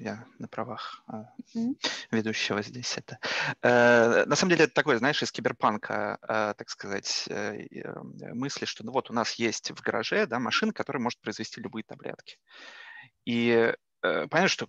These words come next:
Speaker 1: фармкомпаниям это невыгодно, но если у нас есть рецепт, условно говоря, что вот, ну, вот нам нужно соединить там такие-то и такие-то химические вещества, всё это скомпрессовать вот в, в таблеточку и напечатать это всё, то непонятно, что именно могут сделать, эм,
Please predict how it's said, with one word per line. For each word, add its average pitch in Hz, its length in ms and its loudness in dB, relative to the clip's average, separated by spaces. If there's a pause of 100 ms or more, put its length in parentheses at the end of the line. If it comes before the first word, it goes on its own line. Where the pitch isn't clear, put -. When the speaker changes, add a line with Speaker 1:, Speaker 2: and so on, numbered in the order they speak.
(160)
Speaker 1:
фармкомпаниям 135 680 2
это 113 120 -2
невыгодно, 120 480 -2
но 113 500 0
если 123 380 -2
у 110 40 0
нас 113 200 0
есть - 200 -4
рецепт, - 540 -2 (100)
условно 107 320 -6
говоря, 104 320 -6
что - 180 -10
вот, - 100 -12 (100)
ну, 190 100 -2
вот - 140 -10
нам - 140 -2
нужно 175 260 -4
соединить 120 500 -6
там - 140 -6
такие-то - 400 -8
и - 40 -6
такие-то - 380 -12
химические - 480 -8
вещества, 185 500 0
всё - 180 -2
это - 100 -6
скомпрессовать - 760 -8
вот - 160 -16
в, - 220 -16
в - 80 -14
таблеточку 113 680 0
и 160 320 -4
напечатать - 520 -4
это - 100 -20
всё, - 160 -14 (1300)
то 131 180 8
непонятно, 127 440 4
что 143 260 2
именно 131 260 4
могут 120 260 0
сделать, 113 600 2
эм, 107 800 0